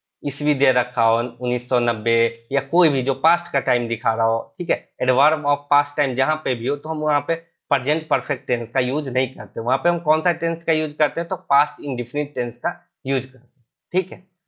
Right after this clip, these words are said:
आप इस चीज को याद रखना कि adverb of past time हो तो वहाँ पे हम क्या करेंगे, पास्ट इंडेफिनिट टेंस का यूज करेंगे, ठीक है। चलिए क्वेश्चन आप एग्जांपल से देख लेते हैं। I have bought a cycle yesterday, ठीक है। Yesterday क्या है, adverb of past time है। अभी बताया कि adverb of past time हो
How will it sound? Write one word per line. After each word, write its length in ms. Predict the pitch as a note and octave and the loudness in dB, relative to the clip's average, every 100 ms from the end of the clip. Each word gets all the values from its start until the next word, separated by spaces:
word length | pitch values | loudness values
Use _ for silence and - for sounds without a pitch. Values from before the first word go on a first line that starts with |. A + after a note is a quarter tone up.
| - | -12
आप 120 | A2+ C3 | -10 -8
इस 260 | C3+ C3+ | -10 -8
चीज 160 | C#3+ B2+ | -6 -4
को 160 | E3 D#3+ | 0 0
याद 340 | B2 B2 A2+ | 2 0 0
रखना 240 | A2 C3+ | -4 -4
कि 140 | D#3 F3 | -4 0
adverb 480 | C3+ B2 B2+ C3 B2+ | 2 4 2 2 -2
of 100 | - | -2
past 220 | B2+ B2 - | -2 -2 -2
time 200 | B2 B2 | -2 -2
हो 80 | E3+ - _ _ | -8 -12 _ _
तो 60 | C#3+ | 0
वहाँ 160 | C3 | 2
पे 120 | C3 C3+ | 2 -2
हम 100 | B2+ | 0
क्या 160 | C#3 | -2
करेंगे, 320 | B2+ B2+ B2+ F3+ | 0 -2 -2 -2
पास्ट 360 | - C#3 C#3 C#3 | 0 0 0 -4
इंडेफिनिट 500 | B2+ A#2+ C#3 C#3 - | -4 -4 -4 -4 0
टेंस 220 | A#2+ A#2 | -2 0
का 120 | D#3 | -2
यूज 320 | C#3+ C#3+ A#2 | -2 -4 -8
करेंगे, 360 | - G#2 G#2 G#2+ - | -10 -16 -16 -18 -10
ठीक 140 | E3+ | -8
है। 120 | B2 _ _ _ - | -10 _ _ _ -6
चलिए 160 | D3 | -4
क्वेश्चन 400 | E3 C3 - B2+ A#2 _ - | -2 -6 -4 -6 -6 _ -4
आप 200 | B2 - | -4 -4
एग्जांपल 460 | A#2+ A#2+ A#2+ C3 | -4 -2 0 -2
से 100 | B2 | -4
देख 200 | B2 B2+ | -4 -2
लेते 260 | C3 B2 C#3+ | 0 -2 -2
हैं। 160 | D#3+ _ _ _ _ | -8 _ _ _ _
I 160 | C3+ D3 E3 | 0 0 2
have 260 | D#3 D#3+ D3 | 2 0 2
bought 300 | C3 C#3 D3 C#3 | 4 4 2 -4
a 100 | C3 | -4
cycle 380 | C3 A#2+ C#3+ | -2 -2 -4
yesterday, 460 | A#2+ - A#2+ G2+ G#2+ _ - | -6 -6 -8 -8 -10 _ -8
ठीक 160 | E3 | -8
है। 100 | C#3+ - - | -10 -20 -16
Yesterday 420 | - F3 F3+ G#3 | 0 2 2 0
क्या 160 | E3 D3+ | 2 2
है, 160 | F3 | 2
adverb 420 | D#3+ C#3 D#3 D#3+ C#3 | -2 2 2 2 -2
of 140 | C#3+ - | -2 0
past 240 | B2+ - | 0 -2
time 140 | B2 A2 | -12 -12
है। 100 | A2+ _ _ | -16 _ _
अभी 180 | C3 D#3+ | 0 2
बताया 280 | D#3 D#3 D#3+ | 2 0 0
कि 120 | D#3+ | 0
adverb 300 | C#3 D3 D3 | 2 2 4
of 140 | C#3+ C#3+ | 2 2
past 260 | C#3+ - | 0 2
time 180 | C#3+ C3 | -2 -2
हो 160 | C3+ | -6